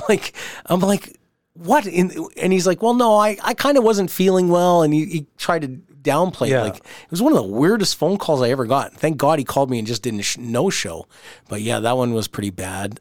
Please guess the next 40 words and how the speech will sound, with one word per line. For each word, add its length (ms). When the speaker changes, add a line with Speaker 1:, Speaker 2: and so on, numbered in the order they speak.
Speaker 1:
Um, 440
Speaker 2:
He 100
did 180
show? 300
Speaker 1:
Oh 100
yeah, 160
he 60
Speaker 2:
Yeah. 60
Speaker 1:
showed, 200
and 80
he 60
was 120
great. 380
The 80
next 260
day, 220
we're, 320
uh, 280
the 140
next 200
day 320
he 240
needed 300
to 180
get 160
to 80
Fargo 400
to 320
go 200
home 320
'cause 160
we 100
flew 200
him 80
out 80
of 60
Fargo, 300
cheaper 320
flight. 280
So 400